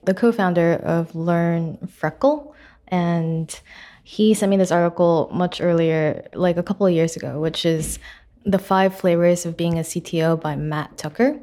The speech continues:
And he, uh, in, in this article, there's, like, five beers, and there are different flavors of beers.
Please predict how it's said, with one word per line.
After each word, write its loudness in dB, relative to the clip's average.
And 0
he, -8
uh, -4
in, 0
in 4
this 4
article, 2
there's, -4
like, -10
five 0
beers, 0
and -4
there -8
are -12
different -10
flavors 0
of -6
beers. -4